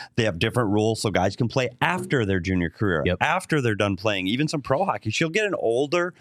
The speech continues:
Speaker 1: sense of, of, of players in, the, in that league.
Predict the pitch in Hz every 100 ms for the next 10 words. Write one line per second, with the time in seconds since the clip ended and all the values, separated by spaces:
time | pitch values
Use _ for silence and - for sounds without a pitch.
0 | - - - 156 156 - - - 123 80
1 | 95 57 - - 110 107 - 135 143 143
2 | 131 107 - 113 127 123 143 165